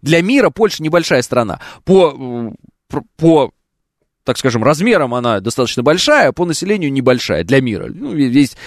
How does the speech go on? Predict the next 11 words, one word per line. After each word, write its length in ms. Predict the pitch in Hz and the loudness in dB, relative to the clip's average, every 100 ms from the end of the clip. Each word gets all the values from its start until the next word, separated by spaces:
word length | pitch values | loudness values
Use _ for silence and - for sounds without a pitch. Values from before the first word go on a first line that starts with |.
| - | -4
в 140 | 131 | 0
мире 220 | 156 160 151 | 2 2 0
страны 320 | - 165 135 | 0 0 0
по 80 | 135 | 0
миллиарду, 480 | 135 131 107 90 90 | 2 2 0 -2 -12
как 180 | 95 | -8
вы 60 | 98 | -8
понимаете, 560 | - 78 80 82 - - - - - | -8 -10 -10 -12 -16 -20 -20 -20 -14
населения. 540 | 101 - 110 92 - - _ - - - - - - - - - | -8 -2 0 0 -4 -18 _ -20 -20 -18 -18 -18 -18 -18 -20 -4
<clears throat> 760 | - 214 226 - 247 214 139 98 _ _ _ _ _ _ _ _ _ - - | 0 2 0 0 2 2 0 -6 _ _ _ _ _ _ _ _ _ -20 -4
А, 460 | 117 120 120 120 | 0 2 4 2